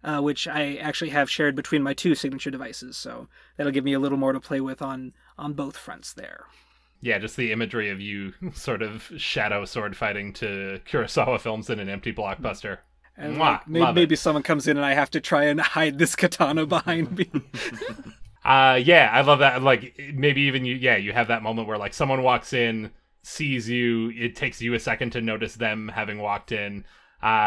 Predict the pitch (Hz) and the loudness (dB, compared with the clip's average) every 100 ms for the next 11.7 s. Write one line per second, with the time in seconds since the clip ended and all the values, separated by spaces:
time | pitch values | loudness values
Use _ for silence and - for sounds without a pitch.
0 | 101 101 104 107 110 110 110 101 107 104 | 4 2 -2 -4 -6 -6 -6 -4 -4 -4
1 | 101 - 135 120 113 123 117 113 117 113 | -6 -4 0 2 0 -2 -2 -2 -2 0
2 | 117 110 110 - - - 127 117 113 104 | 0 -2 -6 -12 -8 0 2 2 0 -6
3 | 117 117 - 107 101 - 147 131 - 123 | -6 -6 -4 -6 -6 -6 -6 -6 -4 -6
4 | 131 - 120 113 113 113 107 104 104 101 | -6 -6 -4 -4 -4 -4 -4 -2 -2 -4
5 | - _ _ 123 117 113 113 110 110 - | -10 _ _ -4 -2 0 0 -2 -6 -4
6 | 113 107 117 117 110 - 107 120 110 104 | -4 -2 -4 -4 -8 -6 -6 -6 -4 -2
7 | 107 - 107 101 117 98 101 101 98 - | -2 -4 -12 -10 -10 -8 -8 -8 -10 -16
8 | - - - 120 160 156 156 151 139 127 | -20 -20 -8 0 2 2 2 2 0 -4
9 | 127 139 139 127 123 117 117 107 131 120 | -2 -2 0 0 2 0 -2 -8 -4 -4
10 | 117 - 143 123 117 135 123 120 117 113 | -4 -8 -8 -6 -4 -2 -2 -2 -2 -2
11 | - 110 98 - 110 104 98 | -4 -8 -8 -6 -4 -4 -6